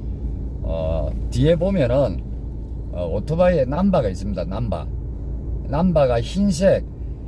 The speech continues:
흰색 번호판은 자가용이고, 어, 노란색, 한국하고 똑같습니다. 노란색 번호판은 여음용이라고 보시면 됩니다.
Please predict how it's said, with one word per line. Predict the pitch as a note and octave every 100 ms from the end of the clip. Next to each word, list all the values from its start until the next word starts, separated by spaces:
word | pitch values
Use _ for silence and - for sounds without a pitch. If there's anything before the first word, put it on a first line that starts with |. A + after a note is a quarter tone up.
| - -
흰색 | F#3+ G3+ G3 G3+ -
번호판은 | - G#2+ A#2+ C3 A#2+ G#2+ A#2+
자가용이고, | - C#3+ D#3+ C#3+ G2+ F#2 G#2 G#2+ - - - - - - - -
어, | G2+ G2+
노란색, | G2 B2 F3 F#3 B2+ D2 -
한국하고 | E3 G#3 D3+ A#2
똑같습니다. | A#2+ D3+ C#3+ C3+ F2+ C#2+ - - - - - - -
노란색 | F#2 A2+ E3 G3+ E3+ C#3+
번호판은 | G#2 G2+ A2+ B2 A2 A2
여음용이라고 | F3 E3 A#2 F#2+ F2
보시면 | D2 A#2 - F#2+
됩니다. | D2 E2 E2+